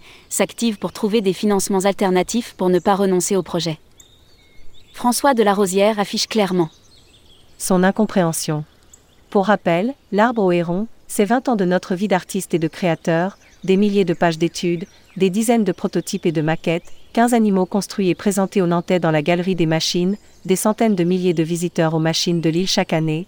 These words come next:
Speaker 2: sans parler de plusieurs millions d'argent public et de contributions privées déjà engagées.
Speaker 1: Pour lui et ses partenaires, il n'est pas concevable que l'arbre au héron, qui a déjà commencé à pousser, reste inachevé.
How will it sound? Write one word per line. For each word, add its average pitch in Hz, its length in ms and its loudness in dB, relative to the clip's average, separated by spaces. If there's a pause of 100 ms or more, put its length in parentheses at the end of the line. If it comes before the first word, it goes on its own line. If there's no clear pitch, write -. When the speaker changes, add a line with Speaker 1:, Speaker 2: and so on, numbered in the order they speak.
(220)
Speaker 2:
sans 226 200 0
parler 190 300 -2
de 160 80 -4
plusieurs 190 400 -2
millions 175 280 -2
d'argent 160 340 -2
public 175 420 -6
et 156 40 -2
de 156 80 -2
contributions 170 640 -4
privées 165 300 -2
déjà 160 300 0
engagées. 147 460 -4 (640)
Speaker 1:
Pour 214 160 2
lui 254 240 2
et 190 40 0
ses 196 140 0
partenaires, 202 640 0 (200)
il 202 100 2
n'est 208 100 2
pas 262 140 2
concevable 214 560 0
que 196 100 0
l'arbre 185 300 2
au 190 100 4
héron, 180 260 2 (280)
qui - 100 -2
a 180 80 4
déjà 196 240 2
commencé 180 420 2
à 175 80 2
pousser, 196 400 -2 (200)
reste 185 260 -2
inachevé. 170 460 0